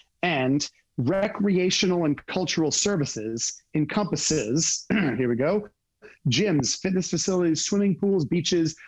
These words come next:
movie theaters, and casinos all collectively contributed seventeen new cases to the forty thousand seven hundred and seventy. So even if we were looking at gyms being a major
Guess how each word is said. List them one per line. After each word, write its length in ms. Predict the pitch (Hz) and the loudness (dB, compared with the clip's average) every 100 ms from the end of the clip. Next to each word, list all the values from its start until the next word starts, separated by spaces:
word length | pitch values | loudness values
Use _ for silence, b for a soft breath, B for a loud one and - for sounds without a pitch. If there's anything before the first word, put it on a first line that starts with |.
| B | B
movie 340 | 139 175 180 185 | 0 2 2 2
theaters, 380 | - 175 170 160 | 2 2 2 0
and 80 | |
casinos 1120 | 151 139 - - 285 285 135 107 113 117 - B B B B _ _ _ | -2 -2 -2 0 2 2 0 -2 -4 -4 -6 B B B B _ _ _
all 480 | 185 196 214 226 233 - | 0 2 2 0 -2 -4
collectively 1040 | - 190 214 220 175 - 131 117 117 - _ - | -2 0 -2 -2 -4 -2 -6 -4 -4 -6 _ -2
contributed 640 | 160 - 175 156 143 123 | -2 0 0 2 0 -2
seventeen 880 | - 190 175 165 - 190 165 143 127 | -2 -2 0 -2 -2 0 2 2 2
new 140 | 139 | 0
cases 440 | 127 139 123 123 - | 0 -2 -2 -6 -6
to 80 | 127 | -6
the 100 | 117 | -4
forty 280 | 151 139 131 | 0 0 0
thousand 500 | 135 131 - 120 113 B B | 0 0 0 0 -2 B B
seven 300 | - 160 143 | -2 0 2
hundred 200 | 131 123 | 2 0
and 80 | 110 | 0
seventy. 360 | - 117 107 - _ B B B | -2 -2 -6 -12 _ B B B
So 540 | - 165 143 135 143 - | -2 0 2 2 0 2
even 380 | 226 202 214 214 | 2 4 2 2
if 240 | 208 - | 0 0
we 140 | 151 160 | 2 2
were 240 | 160 175 | 2 4
looking 440 | 147 156 175 156 | 2 2 0 0
at 180 | 151 143 | 0 -2
gyms 420 | 123 156 151 127 113 | 0 0 2 0 0
being 380 | 151 147 139 | 2 2 2
a 60 | 143 | 2
major 400 | 135 139 131 | 2 2 0